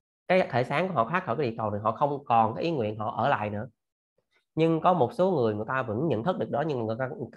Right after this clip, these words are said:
người ta có thể rời ra khỏi cái, cái, cái địa cầu này, nhưng họ, người ta không, không muốn. Người ta có cái nguyện trong cái quá trình mà người ta còn lái xe á, người ta có cái nguyện là người ta sẽ được quay lại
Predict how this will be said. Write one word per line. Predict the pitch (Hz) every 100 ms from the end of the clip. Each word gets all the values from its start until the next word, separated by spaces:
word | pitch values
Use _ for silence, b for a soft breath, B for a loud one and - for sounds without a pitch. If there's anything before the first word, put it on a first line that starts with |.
| _
người | 143 120
ta | 143
có | 156 180 240
thể | 117 107 185
rời | 147 123 113
ra | 139 135
khỏi | 110 127
cái, | 165 -
cái, | 156
cái | 120
địa | 110 113
cầu | 110
này, | 107
nhưng | 123 120
họ, | 110 117
người | 110
ta |
không, | 131 127 127 -
không | 131 131
muốn. | 143 214 _ _ _ b b b
Người | 120
ta | 135 131
có | 151 165 220
cái | 220
nguyện | 170 120 101 117 - _ -
trong | 147
cái | 170
quá | 190
trình | 190 123
mà | 113
người | 110
ta | 131
còn | 123 113
lái | 151
xe | 170 147 143
á, | 165 156
người | 120
ta |
có | 135 160
cái | 185
nguyện | 139 104 120
là | 110
người | 113
ta |
sẽ | 127 131
được | 127
quay | 127 143 143
lại | 135 107 107